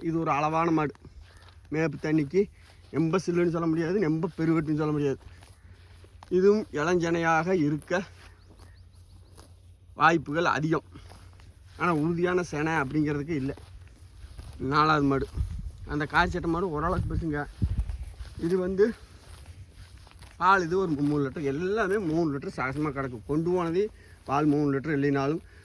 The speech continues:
ஒரு, ஒரு வாதிக்கு பக்குவம் பண்ணாத்த கிடைக்கும். நம்ம கொடுக்குறது எல்லாமே வெட் ரேட் கணக்கு பண்ணி தான் உங்களுக்கு நான் கொடுக்குறேன். அதனால கொண்டு போய் அதை வெட் ரேட்டுக்கு மட்டும் நான் வாங்கி கட்டிட்டு பெரிய லெவல்ல நம்ம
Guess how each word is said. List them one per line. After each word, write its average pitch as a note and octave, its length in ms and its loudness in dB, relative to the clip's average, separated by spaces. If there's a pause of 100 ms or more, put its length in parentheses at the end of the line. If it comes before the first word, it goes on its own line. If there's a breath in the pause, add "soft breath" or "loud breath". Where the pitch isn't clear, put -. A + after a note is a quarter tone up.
(180 soft breath)
ஒரு, C3 180 0
ஒரு A2+ 160 -4
வாதிக்கு D3 360 -2
பக்குவம் E3+ 380 0
பண்ணாத்த D3 380 4 (1000 loud breath)
கிடைக்கும். B2+ 300 -4
நம்ம C#3+ 220 2
கொடுக்குறது D3 360 -2
எல்லாமே D#3+ 260 0 (120)
வெட் C3 260 0
ரேட் E3 240 0
கணக்கு D3+ 240 -2
பண்ணி C#3+ 140 2
தான் D#3+ 160 0
உங்களுக்கு D3 260 0
நான் C3+ 160 -4
கொடுக்குறேன். C#3 340 -2 (720 soft breath)
அதனால D3+ 300 2
கொண்டு E3+ 160 0
போய் E3+ 160 2
அதை D3+ 160 0
வெட் C#3+ 200 2
ரேட்டுக்கு F3 260 0
மட்டும் D#3+ 220 -2
நான் D#3+ 140 -2
வாங்கி D#3 220 -2
கட்டிட்டு D#3 340 0 (1300 loud breath)
பெரிய G3+ 400 6
லெவல்ல F#3+ 340 4 (680 loud breath)
நம்ம D#3+ 300 2